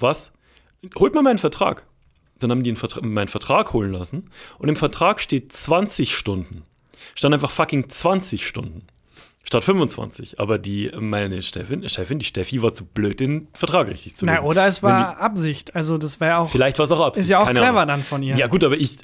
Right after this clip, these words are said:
Speaker 1: also ja, äh, im Endeffekt ja, weil, also dann haben die mir noch drei, vier Sachen vorgehalten, die einfach nicht gestimmt haben.
Speaker 2: Ja.
Speaker 1: Einfach def-, ich konnte auch beweisen, dass es nicht stimmt. Und dann hat sie aber, und ich glaub, du hast recht, dann hat sie nämlich gesagt,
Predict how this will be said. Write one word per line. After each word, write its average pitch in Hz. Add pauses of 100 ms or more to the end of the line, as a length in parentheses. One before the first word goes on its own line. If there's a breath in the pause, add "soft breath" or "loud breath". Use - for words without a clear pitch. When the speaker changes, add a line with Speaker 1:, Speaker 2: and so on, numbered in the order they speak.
Speaker 1:
also 117
ja, 143
äh, 160
im 139
Endeffekt 165
ja, 104
weil, 101
also 123 (280 loud breath)
dann 113
haben 160
die 175
mir 156
noch 156
drei, 151
vier 139
Sachen 131
vorgehalten, 123
die 73
einfach 107
nicht 110
gestimmt -
haben. 240 (100)
Speaker 2:
Ja. 160
Speaker 1:
Einfach 131
def-, -
ich -
konnte 160
auch -
beweisen, 123
dass 113
es -
nicht 110
stimmt. - (300 loud breath)
Und 123
dann 135
hat 135
sie 196
aber, 117
und 127
ich -
glaub, 139
du 120
hast -
recht, 147 (260 loud breath)
dann 117
hat 117
sie 165
nämlich 214
gesagt, 131